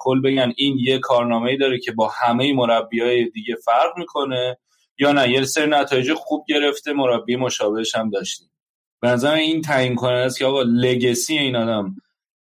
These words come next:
تو ایران قراره چی باشه. اگه بتونه این جام ملت‌ها رو بگیره، اصلاً به نظرم می‌تونه تبدیل بشه به یه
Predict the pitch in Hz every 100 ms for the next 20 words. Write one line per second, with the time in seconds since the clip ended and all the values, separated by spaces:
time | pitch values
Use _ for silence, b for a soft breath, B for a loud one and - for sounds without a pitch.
0 | - 135 131 135 135 170 160 139 139 139
1 | 135 113 98 92 - 107 123 135 127 127
2 | 120 120 120 120 120 120 117 117 113 117
3 | 113 120 117 127 147 139 147 147 151 131
4 | 117 135 147 147 156 143 127 117 123 135
5 | 139 139 135 123 120 123 127